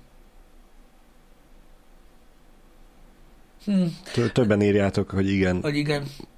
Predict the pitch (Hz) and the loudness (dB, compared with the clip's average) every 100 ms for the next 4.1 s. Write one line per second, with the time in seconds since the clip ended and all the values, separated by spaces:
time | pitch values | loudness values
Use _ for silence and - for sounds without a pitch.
0 | - - - - - - - 95 95 98 | -20 -20 -20 -20 -20 -20 -8 -4 -2 0
1 | 95 92 90 98 95 98 - 110 - - | 0 0 -2 -2 0 0 -2 -8 -8 -18
2 | - - - - - 170 160 151 151 151 | -20 -20 -20 -20 -16 -12 -10 -8 -10 -12
3 | - - - 247 233 214 180 185 165 143 | -14 -20 -16 -10 -6 -2 0 0 -2 -4